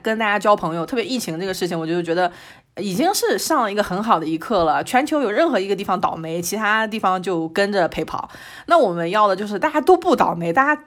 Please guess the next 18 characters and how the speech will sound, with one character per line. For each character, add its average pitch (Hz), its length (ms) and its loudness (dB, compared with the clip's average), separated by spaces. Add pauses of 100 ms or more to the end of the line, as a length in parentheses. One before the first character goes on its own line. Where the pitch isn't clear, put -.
(120)
早 196 160 2
点 247 160 4
从 175 200 -4
这 214 100 -4
种 170 200 -4
倒 170 180 2
霉 175 200 -6
的 220 180 -2
这 208 80 -8
种 170 160 -6
状 226 220 0
态 185 220 -2
里 160 100 -8
面 151 180 -8
恢 294 160 -2
复 302 160 -2
过 160 180 -4
来。 - 220 -8